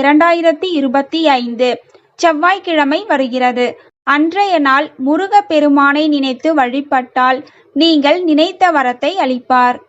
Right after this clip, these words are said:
ஒன்று, கல்லுப்பு. உங்கள் வீட்டில் ஏற்கனவே கல்லுப்பு இருந்தாலும் பரவாயில்லை, தைப்பூசம் அன்று புதிதாக கல்லுப்பு கட்டாயம் வாங்கி வழிபடுங்கள். இரண்டு, பச்சரிசி. அடுத்து,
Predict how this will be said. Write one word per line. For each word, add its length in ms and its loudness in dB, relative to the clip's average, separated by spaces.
ஒன்று, 420 2
கல்லுப்பு. 540 -2
உங்கள் 340 0
வீட்டில் 480 -4
ஏற்கனவே 560 0
கல்லுப்பு 500 -4
இருந்தாலும் 580 0
பரவாயில்லை, 800 -2
தைப்பூசம் 800 -2
அன்று 340 -4
புதிதாக 640 0
கல்லுப்பு 600 -4
கட்டாயம் 560 -2
வாங்கி 460 -2
வழிபடுங்கள். 800 0
இரண்டு, 420 2
பச்சரிசி. 680 -2
அடுத்து, 440 -2